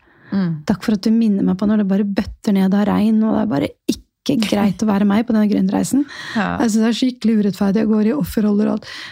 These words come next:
Speaker 2: Minn meg på det. Løft meg, ikke sant?
Speaker 1: Ja.
Speaker 2: Ha noen som backer deg.
Speaker 1: Mm.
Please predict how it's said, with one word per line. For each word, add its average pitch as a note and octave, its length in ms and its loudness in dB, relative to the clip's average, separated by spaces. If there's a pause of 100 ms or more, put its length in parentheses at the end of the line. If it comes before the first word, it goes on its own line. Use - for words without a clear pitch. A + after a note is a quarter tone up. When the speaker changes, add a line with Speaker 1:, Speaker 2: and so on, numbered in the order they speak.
(180)
Speaker 2:
Minn A#3 260 2
meg F#3+ 160 -2
på F#3+ 100 -2
det. F#3+ 120 0 (160)
Løft - 320 -4
meg, G#3 140 0 (120)
ikke - 100 -20
sant? A#3 140 -4
Speaker 1:
Ja. F#3 120 -4 (360)
Speaker 2:
Ha G#3+ 120 2
noen G3+ 260 2
som G#3 160 -2 (480)
backer - 300 -6
deg. G#3+ 100 -2 (200)
Speaker 1:
Mm. D#3+ 420 -2